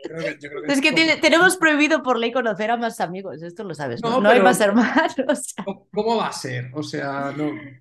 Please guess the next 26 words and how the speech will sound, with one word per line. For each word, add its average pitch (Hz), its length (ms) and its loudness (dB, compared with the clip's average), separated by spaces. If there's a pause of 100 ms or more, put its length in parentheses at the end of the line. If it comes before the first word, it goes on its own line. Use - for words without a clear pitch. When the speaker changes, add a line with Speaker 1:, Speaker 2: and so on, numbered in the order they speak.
Speaker 2:
Está 208 240 -4
Speaker 1:
no 233 60 2
me 190 80 0
lo - 40 4
Speaker 2:
escrito 254 80 2
Speaker 1:
puedo 196 140 0
ni 208 80 0
Speaker 2:
ya. 196 80 2
Speaker 1:
imaginar. - 460 -10 (120)
Speaker 2:
Lo 240 140 0
hemos, 262 160 2
Speaker 1:
Sí, - 80 -4
Speaker 2:
lo 262 80 4
Speaker 1:
sí. - 0 -
Speaker 2:
hemos 277 240 -2
firmado. 233 640 -2
<laughs> 240 440 -2
Como 262 380 -6
firmado, 214 500 -4
¿no? 208 180 -8
Tener 208 300 -12 (380)
Speaker 1:
No, 220 240 2
pero 202 180 4
es 156 60 0
inimaginable 143 720 -6
eso. 131 240 -16